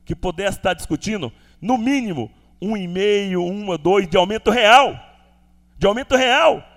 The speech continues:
Porque, senhores vereadores, a responsabilidade, a produção dos nossos funcionários, principalmente dos cargos que são concursados,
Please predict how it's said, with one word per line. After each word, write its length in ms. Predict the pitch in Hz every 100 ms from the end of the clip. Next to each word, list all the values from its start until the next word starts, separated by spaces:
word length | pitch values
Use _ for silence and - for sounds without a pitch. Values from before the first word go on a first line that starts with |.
| _ _ _
Porque, 460 | - 190 180 254 269
senhores 480 | - 240 247 247 196
vereadores, 580 | 220 220 190 190 127 - _ _ _ _ _ _ _ _ _ _ _ _ _ _ -
a 140 | 143
responsabilidade, 1400 | 147 269 - - 240 202 - 220 220 196 190 208 180 110 - _ _ _ _
a 160 | - 160
produção 680 | - 254 247 214 - 285 269
dos 160 | 226
nossos 320 | 214 240 -
funcionários, 680 | - 233 220 196 208 190 123 - _ _ _ _ -
principalmente 800 | 339 339 311 - 285 254 285 269
dos 140 | 233
cargos 580 | - 226 226 233 233 - - _ -
que 120 | 185
são 260 | - 214 214
concursados, 760 | 208 175 147 220 254 196